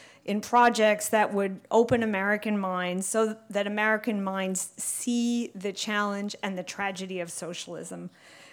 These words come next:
We want to share the record of the past, or the record of Venezuela, so that when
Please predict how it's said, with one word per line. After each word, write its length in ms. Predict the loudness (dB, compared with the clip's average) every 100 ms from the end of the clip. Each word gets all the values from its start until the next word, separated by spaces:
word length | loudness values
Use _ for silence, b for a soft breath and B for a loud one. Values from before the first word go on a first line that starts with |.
| B
We 140 | 0 2
want 300 | 6 8 8
to 60 |
share 260 | 6 4 4
the 80 | 2
record 320 | 0 0 -2
of 100 | -2
the 80 | -4
past, 680 | 0 2 4 2 -2 -8 -16 _ _ -2
or 120 | 0
the 120 | 2
record 340 | 0 0 2 0
of 80 |
Venezuela, 880 | 0 -4 -4 -6 -4 0 2 6 4 4 B B -10 -10 -12 -8
so 320 | 4 6 8
that 440 | 8 8 8 4
when 460 | 4 6 8 6